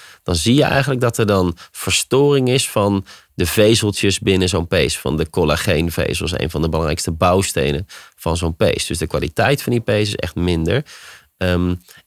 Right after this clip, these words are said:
en ja, zie dat dan maar weer op te lossen. Dus wat kan je nou doen om die collageenvezels weer te plussen? Nou, daar is dan, zijn een aantal opties heel geschikt voor. Ehm, en, eh, ehm, dat is dan bijvoorbeeld training. Eh,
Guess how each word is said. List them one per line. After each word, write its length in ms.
en 320
ja, 220
zie 260
dat 220
dan 160
maar 200
weer 300
op 180
te 80
lossen. 320
Dus 100
wat 160
kan 160
je 60
nou 180
doen 380
om 200
die 300
collageenvezels 920
weer 300
te 100
plussen? 520
Nou, 180
daar 220
is 180
dan, 220
zijn 160
een 120
aantal 360
opties 540
heel 260
geschikt 360
voor. 300
Ehm, 480
en, 300
eh, 400
ehm, 220
dat 180
is 100
dan 140
bijvoorbeeld 500
training. 460
Eh, 60